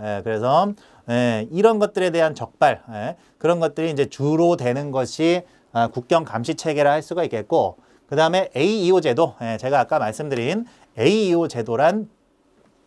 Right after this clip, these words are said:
아, 제가 이제 에이이오 제도에 대해서 뭐 수업 시간에도 좀 설명을 좀 드리겠지만은 어, 제가 이제 그 이 예시를 많이 드려요.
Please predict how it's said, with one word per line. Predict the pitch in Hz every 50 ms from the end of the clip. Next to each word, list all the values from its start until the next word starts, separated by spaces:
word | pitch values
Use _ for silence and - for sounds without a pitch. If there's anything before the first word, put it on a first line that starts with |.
| _ - - _ _ _ _ _ _ _ -
아, | 160 175 180 175 170 170 165 160 156 151 143 135 127 120 113 110 107 104 101 98 95 92 - _ _
제가 | - 185 202 220
이제 | 214 208 143 120
에이이오 | 151 202 226 233 247 247 233 214
제도에 | 202 208 196 180 196 190 180
대해서 | 165 170 160 160 143 160 170
뭐 | 175 160 151
수업 | - 190 190 175
시간에도 | - 196 190 180 170 165 151 165
좀 | 156 170 -
설명을 | - 175 175 175 180 180 185 175
좀 | 185 185
드리겠지만은 | 180 - 117 123 139 143 110 - 127 110 101 101 139 170 180 147 117 98 90 85 - _ - - - _ _ _ _ -
어, | 143 151 151 135
제가 | 117 160 175 208
이제 | 202 196 175 185
그 | 175 175 170 165 165 160 160 147 131
이 | 135 185 214 220 196
예시를 | 131 117 131 127 - 185 208 214
많이 | 180 135 131 151 143
드려요. | - - 120 135 131 120 104 101 117 160 220 247